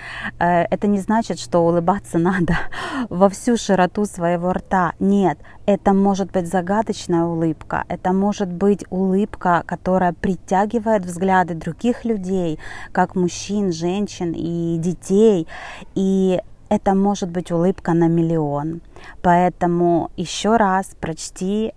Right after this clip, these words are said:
э, стихотворение великолепного мужчины Роберта Рождественского. «Расправь свои крылья, расправь свои плечи, улыбайся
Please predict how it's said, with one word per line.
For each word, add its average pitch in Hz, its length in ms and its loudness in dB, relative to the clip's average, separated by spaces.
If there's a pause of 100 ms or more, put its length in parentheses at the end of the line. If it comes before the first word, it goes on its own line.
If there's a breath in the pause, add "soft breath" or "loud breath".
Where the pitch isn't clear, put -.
(100)
э, 175 360 -4
стихотворение 175 1080 0
великолепного 175 760 -2
мужчины 175 760 -2 (320 loud breath)
Роберта 175 520 0
Рождественского. 170 1120 -4 (260 loud breath)
«Расправь 175 420 0
свои 226 260 0
крылья, 180 640 0 (120)
расправь 165 420 0
свои 240 220 4
плечи, 185 840 -2
улыбайся 190 960 2